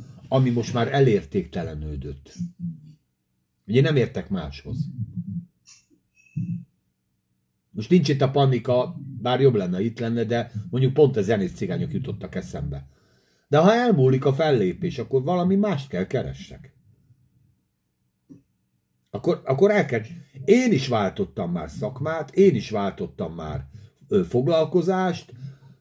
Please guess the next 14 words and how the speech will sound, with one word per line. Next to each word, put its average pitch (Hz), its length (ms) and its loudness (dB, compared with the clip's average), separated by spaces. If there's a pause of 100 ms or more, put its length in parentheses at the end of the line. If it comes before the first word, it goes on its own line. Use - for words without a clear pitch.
(400)
tudom, 143 340 6
mi 113 180 4
ennek 110 300 0
a 92 80 -4
nehézsége, 151 640 2
tudom, 131 240 0
hogy 101 140 2
milyen 110 280 0
a 92 80 -6
izé. 165 240 -4
Most 151 260 -2
legutóbb 117 440 0
is 95 100 -8
letettetek, 90 640 -6